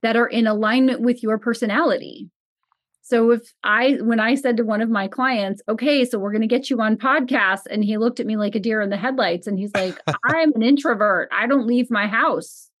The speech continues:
Speaker 1: for food. Like, I have my food delivered. I'm introvert." <laughs> Right? I was like, "Okay, well, let's get creative and let's do the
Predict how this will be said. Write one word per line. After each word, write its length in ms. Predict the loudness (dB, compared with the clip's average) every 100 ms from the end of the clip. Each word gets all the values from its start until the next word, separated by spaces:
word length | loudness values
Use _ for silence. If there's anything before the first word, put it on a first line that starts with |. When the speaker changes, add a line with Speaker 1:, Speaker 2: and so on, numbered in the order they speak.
| _ _
Speaker 1:
for 200 | -6 -6 -4
food. 280 | -4 -2
Like, 140 | 0 0
I 80 | -2
have 140 | 0
my 120 | -2
food 260 | 0 -2 0
delivered. 600 | 0 0 -2 -4 -6 -8 -8
I'm 220 | -6 -6 -8 -6
introvert." 880 | 0 4 4 4 2 4 2 0 -4 -16 -20 _
<laughs> 100 | -6 -6 _ _ -14 -14 _ -8 -8 -18 -20 -20 -12 -6 -2
Right? 180 | 0 -2 -10 -20 -20 _ _ -2
I 120 | 2
was 160 | 2 4
like, 220 | 2 2 0
"Okay, 260 | 0 2 2 0
well, 100 | 2
let's 220 | 0 0 -2
get 180 | -10 -6
creative 380 | -4 -2 0
and 120 | 0 0
let's 260 | 0 -2
do 160 | 0 0
the 140 | 0